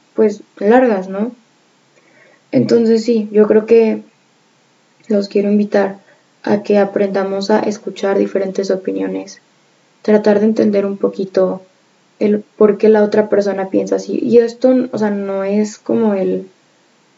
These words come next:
o sea, tampoco, ya lo dije muchas veces, pero no quiere decir que vas a cambiar tu opinión,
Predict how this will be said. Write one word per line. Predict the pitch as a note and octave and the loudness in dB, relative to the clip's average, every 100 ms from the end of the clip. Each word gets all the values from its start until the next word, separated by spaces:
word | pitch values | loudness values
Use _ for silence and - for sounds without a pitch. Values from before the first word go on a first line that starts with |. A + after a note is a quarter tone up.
| _ - | _ -4
o | G#3+ | 0
sea, | G#3+ | 0
tampoco, | - G#3+ G3+ G#3 A3 - | 2 2 2 2 2 2
ya | G#3+ | 2
lo | G3 G3+ | 2 2
dije | A3 A3+ | 2 0
muchas | A3+ A3+ A3+ | -2 0 0
veces, | A#3 G#3 | 0 -2
pero | G#3 G#3 | -4 -2
no | |
quiere | G3+ A3+ | 2 2
decir | G#3+ | 2
que | A3+ | 2
vas | G#3+ G#3+ | 2 0
a | |
cambiar | G#3+ G3+ G3 | -2 -2 -2
tu | F#3+ | -2
opinión, | G3+ G#3 B3 G#3+ | -4 0 2 2